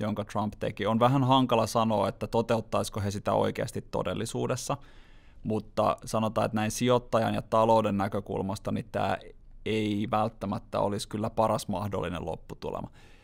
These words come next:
Totta kai on myös toinen, toinen puoli tällä asialla, että kyllähän tää, ö, Trumpin politiikka on ollut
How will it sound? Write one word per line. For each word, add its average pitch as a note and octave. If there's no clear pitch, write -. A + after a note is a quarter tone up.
Totta B2+
kai A#2
on B2
myös A#2+
toinen, B2+
toinen C3+
puoli A#2
tällä A2
asialla, A2
että -
kyllähän G#2+
tää, A2
ö, -
Trumpin A#2
politiikka A2+
on G#2+
ollut A2+